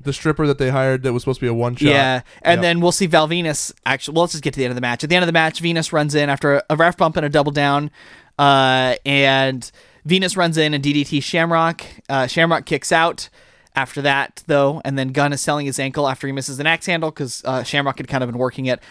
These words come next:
Speaker 2: like a surgeon, Michael Cole says. I
Speaker 1: It
Speaker 2: don't
Speaker 1: buckles. Uh, cut for the very first time.
Speaker 2: Oh, thank you.
Speaker 1: Yep.
Speaker 2: Uh, <laughs> and then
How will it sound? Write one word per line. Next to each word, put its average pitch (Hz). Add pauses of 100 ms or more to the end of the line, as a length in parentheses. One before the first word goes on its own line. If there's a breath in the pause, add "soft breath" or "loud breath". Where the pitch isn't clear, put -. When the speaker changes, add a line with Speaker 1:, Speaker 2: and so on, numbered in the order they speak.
Speaker 2:
like 240
a 175
surgeon, 175
Michael 117
Cole 120
says. 151
I 156
Speaker 1:
It 160
Speaker 2:
don't 143
Speaker 1:
buckles. - (120)
Uh, 131
cut 180
for 165
the 147
very 151
first 135
time. 117 (340)
Speaker 2:
Oh, 165
thank 175
you. 117 (160)
Speaker 1:
Yep. 117 (220 soft breath)
Speaker 2:
Uh, 175
<laughs> -
and 180
then 170